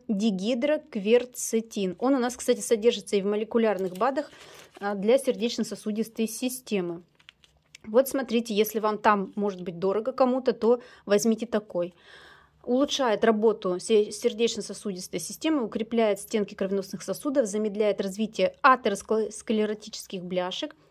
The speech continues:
Это вот как раз холестерин. Благотворно влияет на состояние дыхательной системы, оказывает мощный антиоксидантный эффект. Мне все надо, я это точно закажу.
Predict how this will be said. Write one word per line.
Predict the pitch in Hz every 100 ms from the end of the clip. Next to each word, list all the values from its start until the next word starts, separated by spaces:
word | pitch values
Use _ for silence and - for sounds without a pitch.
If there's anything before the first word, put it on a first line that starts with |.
| _
Это | - 254 254
вот | 240 240
как | 247 -
раз | 240
холестерин. | - 240 226 - 233 226 220 220 - - - -
Благотворно | 214 233 277 262 277 226
влияет | 220 220 220 208
на |
состояние | 202 214 233 208 185
дыхательной | 196 233 202 202 190 220
системы, | - 262 - 262 202
оказывает | - 233 226 208
мощный | 226 240 214 -
антиоксидантный | 233 226 196 - 180 185 208 208
эффект. | 170 - - _
Мне | - 240 277 311
все | 302 - 247
надо, | 214 185 175 175
я | 180 240 214
это | 196
точно | 185 190 185 190
закажу. | 175 175 185 175